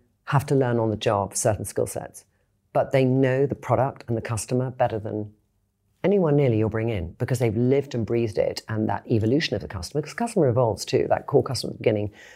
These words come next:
may still be there at the end, but it's broadened that customer base and they've grown with that and they've seen that evolution. So there's a huge benefit,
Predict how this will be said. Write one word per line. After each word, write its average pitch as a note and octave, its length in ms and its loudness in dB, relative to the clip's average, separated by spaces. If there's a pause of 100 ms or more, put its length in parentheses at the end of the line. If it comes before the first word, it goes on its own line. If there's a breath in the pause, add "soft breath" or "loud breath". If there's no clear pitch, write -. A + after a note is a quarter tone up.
(160 loud breath)
may C3+ 280 0
still B2+ 240 -2
be A#2 140 0
there G#2 120 0
at - 80 0
the B2+ 120 0
end, A2 160 0
but G#2 100 -4
it's - 140 -6
broadened C3+ 480 0
that - 120 -10
customer G#2+ 320 -6
base G#2 340 -2
and A#2+ 80 -2
they've A2 140 0
grown A2+ 220 0
with G#2+ 100 -4
that - 200 -4
and A2+ 60 -4
they've F#2+ 80 -4
seen A#2 220 2
that A2 160 -2
evolution. A2 480 -2
So A#2+ 220 0 (580 loud breath)
there's C#3+ 240 4
a C#3 40 6
huge - 460 2
benefit, - 800 2